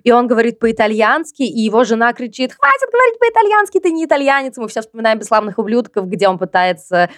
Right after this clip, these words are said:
такой: «Маргаретти, Антонио <laughs> Маргаретти».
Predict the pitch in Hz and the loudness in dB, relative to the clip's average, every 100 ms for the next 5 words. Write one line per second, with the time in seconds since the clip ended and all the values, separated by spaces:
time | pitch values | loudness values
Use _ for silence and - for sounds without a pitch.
0 | _ 185 185 170 190 208 208 226 247 240 | _ 0 2 4 2 2 0 2 0 -2
1 | - - 170 151 - - _ - 190 208 | -10 -18 -16 -16 -18 -20 _ -2 -2 0
2 | 254 277 277 294 277 247 220 226 196 190 | 2 2 2 2 2 2 0 0 2 2
3 | 190 190 190 202 214 196 | 2 0 0 -4 -4 -2